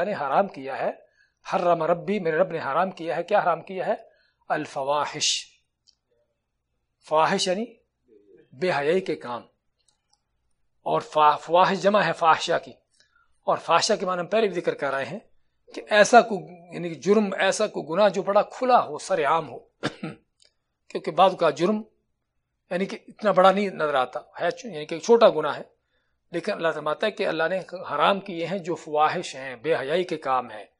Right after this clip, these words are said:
کہ جو بڑے کھلے طریقے سے جرم اور گناہ نظر آتے ہیں۔ ما ظہر منہا و ما بطن، چاہے وہ کوئی ظاہری بدکاریوں کے معاملات ہوں یا چھپے ہوں۔ اور سورۃ انعام میں بھی ہم اسی سے ملتے جلتے الفاظ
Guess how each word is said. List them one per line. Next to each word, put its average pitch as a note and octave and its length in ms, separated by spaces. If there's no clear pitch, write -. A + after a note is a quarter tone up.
کہ E3+ 100
جو D3+ 160
بڑے E3+ 200
کھلے A3 300
طریقے F3 340
سے D#3 180
جرم F3 360
اور E3+ 80
گناہ D3+ 260
نظر C3+ 220
آتے B2 280
ہیں۔ G#2+ 80
ما F3 360
ظہر G3 460
منہا G#3+ 360
و G#3+ 160
ما D3+ 140
بطن، C3 460
چاہے D#3 240
وہ F#3 180
کوئی F#3+ 280
ظاہری D3+ 480
بدکاریوں F#3 420
کے G3+ 120
معاملات F#3 440
ہوں C#4 200
یا G#3+ 100
چھپے G#3+ 340
ہوں۔ B2+ 160
اور F3+ 120
سورۃ E3 260
انعام F3 260
میں F#3 80
بھی F#3 120
ہم D#3 100
اسی G3 260
سے D#3+ 60
ملتے D#3+ 260
جلتے D3+ 260
الفاظ C#3+ 260